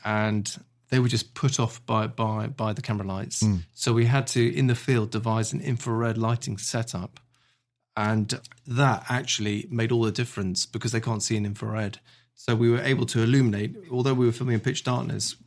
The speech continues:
Speaker 1: uh, um, through the camera, the cameraman could see the, the, the, the bobbit worm hunting. So it's just an example of, of how you have to, to play with, with the, the wavelengths of light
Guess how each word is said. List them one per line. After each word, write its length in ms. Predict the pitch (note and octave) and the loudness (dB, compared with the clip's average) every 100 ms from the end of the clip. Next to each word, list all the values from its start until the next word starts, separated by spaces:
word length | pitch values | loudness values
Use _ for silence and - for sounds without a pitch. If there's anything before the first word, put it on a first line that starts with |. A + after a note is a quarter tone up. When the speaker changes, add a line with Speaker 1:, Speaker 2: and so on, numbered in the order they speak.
| - | -6
Speaker 1:
uh, 180 | A2 - | -4 -2
um, 220 | G#2+ A2 | -2 -4
through 180 | A2+ C#3 | -2 -2
the 100 | - | 0
camera, 340 | - A#2 A2+ | 2 2 2
the 120 | G#2 A2 | -2 -4
cameraman 380 | B2 A#2 A2+ | -2 -2 -2
could 180 | A2+ A#2 | -4 -8
see 400 | - C3 A#2 A2 A#2 - - _ _ _ - | -4 0 2 2 -4 -20 -20 _ _ _ -6
the, 80 | |
the, 200 | A#2+ - - - | -6 -4 -10 -2
the, 240 | A#2 C3 - | -2 -2 -4
the 100 | A2+ | -2
bobbit 240 | A#2+ B2 | -2 -2
worm 180 | A2 G#2+ | -2 0
hunting. 460 | A#2+ A#2 - G2+ A2 _ - _ | 2 0 -2 -8 -10 _ -20 _
So 100 | - | -6
it's 100 | B2 | -4
just 120 | C#3 | -2
an 60 | C#3 | 0
example 460 | C3 C#3 C3 A#2+ A2 | 0 2 2 2 -2
of, 140 | G#2 | -2
of 140 | A#2+ | -6
how 100 | B2+ | -2
you 140 | A#2 A2 | -2 0
have 180 | A#2 - | -4 -4
to, 240 | A#2 A2 | -4 -4
to 200 | A2+ - | -6 -12
play 260 | - A#2+ A2 | -8 -4 -4
with, 360 | A2 A2 - - | -4 -6 -8 -8
with 180 | A2+ | -8
the, 100 | - | -6
the 180 | G#2+ A2 | -8 -2
wavelengths 500 | A2+ A#2+ A#2+ A2 A2+ | 2 2 2 -2 -4
of 120 | G#2+ | -6
light 400 | A#2 A2 G#2 - | -4 -4 -6 -10